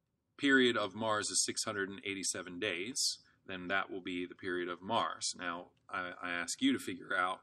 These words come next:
what do you suppose the period of Earth is, right? If you're thinking, "How long does it take Earth to go around the sun?" I would hope that your answer is one year. But of course, years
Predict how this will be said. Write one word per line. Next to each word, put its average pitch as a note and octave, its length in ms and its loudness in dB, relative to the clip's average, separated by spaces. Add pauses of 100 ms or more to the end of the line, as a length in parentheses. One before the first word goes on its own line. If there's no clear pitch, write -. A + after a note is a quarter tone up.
what G#2 140 -4
do G2 60 -4
you F#2 80 -6
suppose F#2+ 520 -4
the - 120 -12
period G#2 600 -2 (400)
of F#2 260 -4 (200)
Earth C3 340 6 (100)
is, - 480 -6 (500)
right? F#2 260 -6
If F#2 120 -14
you're F#2+ 100 -8
thinking, F#2 460 -8 (480)
"How A2 260 0
long G2+ 540 0
does F#2+ 240 -2
it E2+ 120 -10
take F2+ 300 -8 (300)
Earth G2 300 0
to G2 80 -12
go F2+ 180 -6
around E2+ 340 -6
the - 60 -6
sun?" G2+ 340 0 (500)
I F2 40 -6
would F2 160 -6
hope B2 320 -6
that F#2+ 160 -10
your F2+ 180 -6
answer F2 420 -6 (280)
is F#2 200 -6
one F2+ 320 -6
year. B2 420 0 (280)
But G2+ 100 -2
of F#2+ 120 -4
course, - 480 0 (560)
years A2+ 680 2